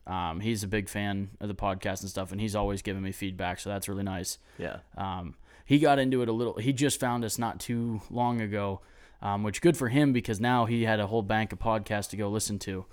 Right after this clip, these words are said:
Speaker 2: Yeah.
Speaker 1: Um, the guys that have been here since day one, they only get one a week.
Speaker 2: Mm-hmm.
Speaker 1: Sometimes they got two. You know, we spoil them a little bit. Um, but, yeah, for the most part, like, he was able to, you know, had quite a bit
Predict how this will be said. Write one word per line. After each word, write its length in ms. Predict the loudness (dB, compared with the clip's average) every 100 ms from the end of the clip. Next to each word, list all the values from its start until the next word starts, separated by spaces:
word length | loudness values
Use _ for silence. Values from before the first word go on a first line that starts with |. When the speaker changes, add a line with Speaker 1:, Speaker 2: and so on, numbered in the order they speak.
| -10
Speaker 2:
Yeah. 400 | -4 -2 0 0
Speaker 1:
Um, 80 | 0
the 80 | 2
guys 300 | 4 4 4
that 260 | 2 0 -4 _ _ -10
have 200 | -8 -2
been 160 | 0 2
here 160 | 0
since 240 | 0 -2 0
day 180 | 2
one, 420 | 2 2 2 0 -4 -6
they 100 | -4
only 140 | -2 0
get 240 | -2 -2
one 140 | -2
a 40 | 0
week. 380 | 2 2 -2 -16 -14 -8
Speaker 2:
Mm-hmm. 220 | -6 -2
Speaker 1:
Sometimes 500 | -2 0 -2 -2 -2
they 120 | -4
got 240 | -4 -6 -8
two. 340 | -6 -6 -6 -10 -20 -12
You 80 | -8
know, 60 |
we 80 | -6
spoil 400 | -6 -4 -2 -2
them 100 | -4
a 60 | -6
little 160 | -6
bit. 260 | -6 -6 -8 -16 -20 -20 -20 -18 -12
Um, 340 | -10 -8 -12 -14 -20 _ _ _
but, 300 | 0 0 -4 _ _ _ _ -20 _ -2
yeah, 160 | 0
for 80 | 0
the 80 | 2
most 220 | 2 4
part, 100 | 2
like, 140 | 2 4
he 140 | 4
was 120 | 6
able 200 | 4 4
to, 240 | 2 0 -2
you 100 | -4
know, 80 | -4
had 340 | -2 -4 -6
quite 180 | -4 -2
a 40 | -2
bit 280 | -2 -4